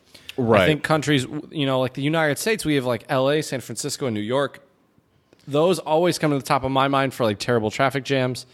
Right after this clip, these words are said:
Speaker 2: Like, you see, like, overhead cams on, like, news, especially in L A, where they have, like, five or six lane freeways, and they're still just, like, backed up for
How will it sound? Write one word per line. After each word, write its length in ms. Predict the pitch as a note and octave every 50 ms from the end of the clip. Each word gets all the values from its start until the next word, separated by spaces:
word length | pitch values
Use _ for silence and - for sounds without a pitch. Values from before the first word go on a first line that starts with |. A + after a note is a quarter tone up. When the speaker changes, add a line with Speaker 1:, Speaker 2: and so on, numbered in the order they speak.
| _ - - _ _ -
Speaker 2:
Like, 140 | A2 G2+ G2+
you 80 | A#2
see, 180 | G#2+ - - C3+
like, 300 | B2+ A#2+ A#2 A2 - - - - - - - _ _ -
overhead 420 | D#3+ D#3 D#3 F3 D#3 E3 D#3 D3
cams 400 | - - D#3+ D3+ D3+ D3 C#3 C3+
on, 160 | C3+ C3 B2
like, 280 | A#2 A2 G#2 G2 - - _ _ _ _ _ _ _
news, 540 | - C3 B2 C#3 D3+ D#3+ E3 E3 E3 E3 D3+
especially 400 | C3+ B2+ - - D#3+ - - D3
in 60 | C3+
L 240 | - C3+ B2+ C3 C3
A, 120 | C3 C3 C#3+
where 140 | C#3+ C3+
they 100 | C3 C3
have, 120 | B2 A#2+ A#2+
like, 140 | A#2+ G#2+ -
five 360 | - - C3 B2+ C3 C3 C3
or 60 | A#2+
six 300 | - - - C#3 - -
lane 160 | C3+ A#2 A2 G2+
freeways, 680 | - - D3+ D3 D3+ D3 D#3 D3+ D#3 E3 D#3+ - - - - - - - _ -
and 100 | B2 B2
they're 80 | B2+ A#2
still 280 | - - - D#3 C#3+
just, 200 | B2+ B2 - -
like, 180 | A#2 G2 F#2 F#2+
backed 340 | A#2 A#2 A#2+ A2+ - - -
up 180 | B2+ C3 - -
for 180 | - - B2+